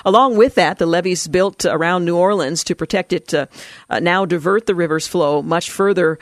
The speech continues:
uh, out into the Gulf of Mexico, meaning that much of the remaining sediment is washed out to sea and not deposited in either the wetlands or the barrier islands. Well, these factors are, uh, denying nature's best defenses their replenishment and causing them to disappear.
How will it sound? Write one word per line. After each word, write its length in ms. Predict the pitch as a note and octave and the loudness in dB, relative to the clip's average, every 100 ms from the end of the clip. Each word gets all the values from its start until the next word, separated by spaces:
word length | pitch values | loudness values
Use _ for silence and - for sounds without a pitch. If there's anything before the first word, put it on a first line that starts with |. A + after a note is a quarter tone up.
| - - - | -14 -16 -4
uh, 160 | D#3+ - | -2 2
out 240 | F3 F#3 | 2 2
into 240 | F#3+ F#3+ | -2 -2
the 120 | F3 E3 | -2 0
Gulf 260 | E3 D#3+ | 0 0
of 80 | D#3+ | -2
Mexico, 540 | E3+ G3+ A3 A3 G3 | -2 0 -2 0 -2
meaning 280 | F3+ F3+ F3+ | 0 -2 0
that 100 | D#3 | -2
much 260 | D3+ F3 - | -2 -4 -2
of 80 | E3 | -4
the 80 | D#3 | -4
remaining 480 | D3+ F3 A#3+ A#3 | -2 0 2 0
sediment 420 | F3+ F#3+ D#3 D#3 D#3+ | -2 -2 -2 -2 -4
is 120 | D#3 | -2
washed 340 | D#3+ D#3+ - | -2 -2 -2
out 220 | D3 D3 | -4 -4
to 80 | - | -4
sea 360 | D#3 - G3+ F3+ | -4 0 0 0
and 120 | D#3 | -2
not 180 | D#3 - | -4 -6
deposited 640 | - F#3+ G3+ F3+ E3 E3+ | -6 -2 0 0 -2 -2
in 100 | D#3 | -4
either 300 | E3 A3 A#3 | -2 0 0
the 100 | E3+ | 0
wetlands 400 | - D3 D#3 D#3 | 0 -2 -4 -4
or 200 | - D#3+ | -2 -2
the 80 | D#3+ | -2
barrier 420 | D#3 D#3 D3 D3 | -2 -2 -2 -4
islands. 520 | - E3+ F3+ D#3+ A#2+ - - - - | -4 -2 -2 -4 -8 -12 -16 -20 -14
Well, 80 | - | -6
these 220 | D#3+ F3 | -6 -4
factors 440 | E3 D#3+ - D3+ - | -4 -4 -4 -6 -4
are, 260 | D3+ C#3 | -4 -4
uh, 60 | C#3 | -4
denying 440 | C#3+ D3+ E3+ F3 | -4 -2 -2 -2
nature's 440 | E3+ F#3 F#3+ E3 C3+ | -2 -4 -2 -4 0
best 280 | F3 F#3 - | 0 0 -4
defenses 600 | E3 G3+ A3 D3+ D3+ - - - - | -4 -2 -2 -2 -4 -8 -12 -14 -2
their 140 | D#3+ | -2
replenishment 680 | D#3 - A3 G#3 - F3+ F3 | -2 -2 0 0 0 -2 -2
and 100 | D3 | -4
causing 400 | F3+ E3 E3+ D#3+ | -4 -2 -2 -2
them 240 | D3 D3 | -4 -6
to 160 | - D#3+ | -8 -6
disappear. 760 | D3+ - D#3 - G3 C#3+ C3+ | -4 -6 -6 -2 -2 -2 -8